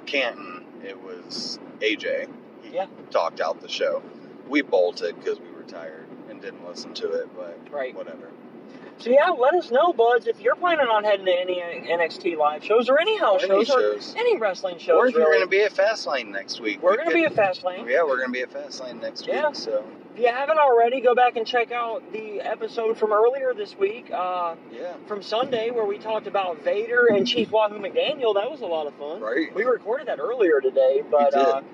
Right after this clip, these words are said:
Speaker 2: it came out s-, or
Speaker 1: Like,
Speaker 2: earlier to us today.
Speaker 1: almost twelve hours ago.
Speaker 2: Yeah.
Speaker 1: Eleven.
Speaker 2: Yeah, it really was. It was about twelve hours ago. You showed
Speaker 1: Yeah.
Speaker 2: up at my house to record it.
Speaker 1: Right.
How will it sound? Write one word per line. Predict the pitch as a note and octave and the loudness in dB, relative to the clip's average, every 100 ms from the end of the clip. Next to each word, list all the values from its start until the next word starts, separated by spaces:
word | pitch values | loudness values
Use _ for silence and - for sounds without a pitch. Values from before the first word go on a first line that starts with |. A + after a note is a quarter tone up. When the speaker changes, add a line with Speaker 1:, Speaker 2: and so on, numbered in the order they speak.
| - - | -16 -12
Speaker 2:
it | G#3+ | -8
came | C4 | -6
out | B3 G3+ | -6 -8
s-, | F#3+ | -2
or | F#3 F3 | 2 6
Speaker 1:
Like, | G3+ | 6
Speaker 2:
earlier | G#3 F3+ | 6 4
to | G3 E3+ | 2 0
us | F#3 D#3+ C#3+ | 0 -4 -8
today. | - D3 | -12 -4
Speaker 1:
almost | C#3 D3+ B2+ B2+ | 0 2 0 -2
twelve | C3 B2+ | -2 0
hours | C#3 A#2+ G#2+ | -2 -4 -10
ago. | G#2+ A2 A2+ - | -12 -12 -12 -8
Speaker 2:
Yeah. | D#4 - | -6 -6
Speaker 1:
Eleven. | B3 - - - - | -10 -16 -18 -20 -12
Speaker 2:
Yeah, | F#3+ D4 | -6 -4
it | - | -6
really | F3 G3 G#3 | -6 -2 2
was. | A#3+ C4 | 2 0
It | G3+ | -4
was | F#3 | -10
about | F#3 F3 | -8 -8
twelve | F#3 F#3 | -6 -6
hours | G3+ A3+ G#3+ F3+ | -6 -8 -8 -8
ago. | F#3 | -8
You | F3+ F#3 | -4 -2
showed | - G3+ | 2 4
Speaker 1:
Yeah. | A3+ | 4
Speaker 2:
up | A#3 | 2
at | |
my | A3 A3+ | -2 -2
house | A#3+ B3 | -2 -4
to | - D#4 | -6 -4
record | D4 - - - - | -4 0 2 2 0
it. | |
Speaker 1:
Right. | - | -4